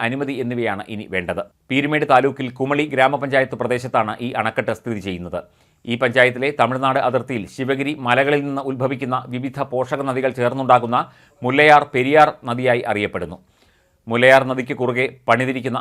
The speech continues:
അണക്കെട്ടാണ് മുല്ലപ്പെരിയാർ അണക്കെട്ട്. തേക്കടിയിലെ പെരിയാർ വന്യജീവി സങ്കേതം ഈ അണക്കെട്ടിൻ്റെ ജലസംഭരണിക്ക് ചുറ്റുമായി സ്ഥിതി ചെയ്യുന്നു. മുല്ലപ്പെരിയാർ അണക്കെട്ടിൽ ശേഖരിക്കപ്പെട്ടിരിക്കുന്ന നിശ്ചിത അളവ് വെള്ളം തമിഴ്നാട്ടിൽ ജലസേചനത്തിനും വൈദ്യുതി നിർമ്മാണത്തിനുമാണ് ഉപയോഗിക്കുന്നത്. അണക്കെട്ടിൽ നിന്ന് പെൻസ്റ്റോക്ക് പൈപ്പുകൾ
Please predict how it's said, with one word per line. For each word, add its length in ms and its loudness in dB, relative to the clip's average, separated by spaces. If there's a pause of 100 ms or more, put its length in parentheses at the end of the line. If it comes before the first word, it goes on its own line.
അണക്കെട്ടാണ് 480 -2
മുല്ലപ്പെരിയാർ 540 0
അണക്കെട്ട്. 340 -2 (360)
തേക്കടിയിലെ 440 2 (100)
പെരിയാർ 280 2 (120)
വന്യജീവി 460 -4
സങ്കേതം 340 -4 (400)
ഈ 80 -2 (160)
അണക്കെട്ടിൻ്റെ 460 -2 (100)
ജലസംഭരണിക്ക് 720 -2
ചുറ്റുമായി 340 -6
സ്ഥിതി 300 -8
ചെയ്യുന്നു. 260 -14 (460)
മുല്ലപ്പെരിയാർ 520 2
അണക്കെട്ടിൽ 340 -6 (120)
ശേഖരിക്കപ്പെട്ടിരിക്കുന്ന 880 -4 (360)
നിശ്ചിത 280 -2 (100)
അളവ് 240 2
വെള്ളം 220 0 (160)
തമിഴ്നാട്ടിൽ 440 4 (140)
ജലസേചനത്തിനും 760 -2
വൈദ്യുതി 360 0 (100)
നിർമ്മാണത്തിനുമാണ് 720 -2
ഉപയോഗിക്കുന്നത്. 580 -8 (520)
അണക്കെട്ടിൽ 420 -2
നിന്ന് 200 -2 (200)
പെൻസ്റ്റോക്ക് 520 0
പൈപ്പുകൾ 300 0